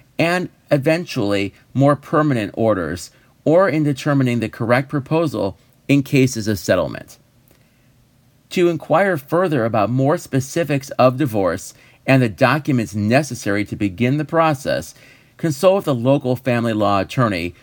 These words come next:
who can discuss this process as it relates to your specific situation.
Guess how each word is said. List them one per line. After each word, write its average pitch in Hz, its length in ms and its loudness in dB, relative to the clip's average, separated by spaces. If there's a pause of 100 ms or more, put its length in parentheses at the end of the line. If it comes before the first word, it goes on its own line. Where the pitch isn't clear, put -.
(120)
who 143 160 0
can 139 120 0
discuss 131 480 2
this 131 160 -2
process 90 600 -2
as 107 300 -2
it 101 40 -6
relates 101 440 -4
to 98 40 -6
your 95 140 -2
specific 90 800 -6
situation. 92 880 -6